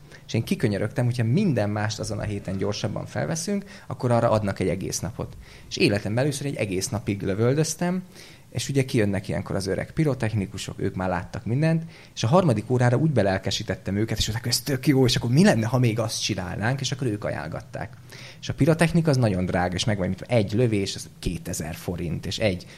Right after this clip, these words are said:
robbanás, az ötezer forint. És mondták, hogy „Hát ebbe a szatyorba van még húsz lövedék, na ezt süssük el, mert ez jó lesz ide.” És szuper volt. Azóta szeretek lövöldözős filmet csinálni. Szóval ez volt a Haction, és ugyan ezzel a lendülettel hívtak a Barátok köztbe.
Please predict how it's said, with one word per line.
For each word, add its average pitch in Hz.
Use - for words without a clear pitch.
robbanás, 104
az 98
ötezer 90
forint. -
És -
mondták, 101
hogy -
„Hát -
ebbe 131
a 117
szatyorba 123
van 120
még 117
húsz 131
lövedék, 113
na 165
ezt 165
süssük 120
el, 107
mert 110
ez 107
jó 107
lesz 104
ide.” 101
És -
szuper -
volt. -
Azóta 113
szeretek -
lövöldözős -
filmet 95
csinálni. 160
Szóval 113
ez 104
volt 92
a 92
Haction, 170
és -
ugyan 131
ezzel 123
a 107
lendülettel 110
hívtak 104
a 92
Barátok 78
köztbe. -